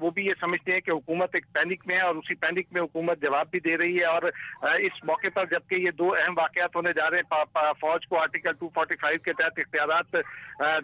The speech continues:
دینا شاید اسی سلسلے کی کڑی ہے، لیکن بظاہر سامنے، آ، کچھ ایسی تیاریاں دکھائی نہیں دے رہی۔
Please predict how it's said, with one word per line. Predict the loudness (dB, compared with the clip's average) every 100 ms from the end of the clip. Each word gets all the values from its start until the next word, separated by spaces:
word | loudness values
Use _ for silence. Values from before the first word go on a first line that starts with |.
| 0
دینا | 2 2
شاید | 2 0 0
اسی | -4 -4
سلسلے | -4 -4 -6
کی | -4
کڑی | -2 0
ہے، | 0
لیکن | 2 0 -2 -2
بظاہر | 0 2 2 0 0
سامنے، | 0 2 0 -2 -8 -6 -2
آ، | 0 0
کچھ | -2 0
ایسی | 0 0 -2
تیاریاں | 0 2 2 0
دکھائی | -2 -2 -2
نہیں | 0 -2
دے | -2 -4
رہی۔ | -4